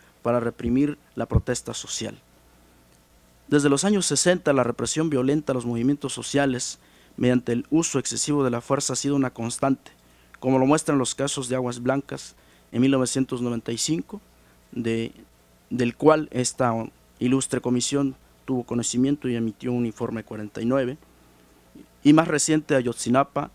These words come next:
en el año dos mil once y, a, y en el dos mil catorce. Así, por ejemplo, en plena alternancia política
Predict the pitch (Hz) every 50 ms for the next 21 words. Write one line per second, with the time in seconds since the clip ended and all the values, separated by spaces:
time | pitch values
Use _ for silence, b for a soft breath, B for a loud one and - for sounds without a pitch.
0 | _ - 113 117 113 113 120 131 139 127 123 117 120 131 127 127 135 143 156 -
1 | - - - - - - 117 117 113 117 - - _ - - 110 107 104 104 101
2 | 104 113 110 110 110 104 - 110 107 - - 113 - - - - - - - -
3 | _ _ _ B B B B B B B _ - - 120 - 190 175 - 185 180
4 | 160 - 175 165 - - 139 131 123 - 139 147 160 160 151 147 143 - 127 123
5 | 127 135 143 - - 135 - - 117 123 139 277 - - 127 - 131 117 123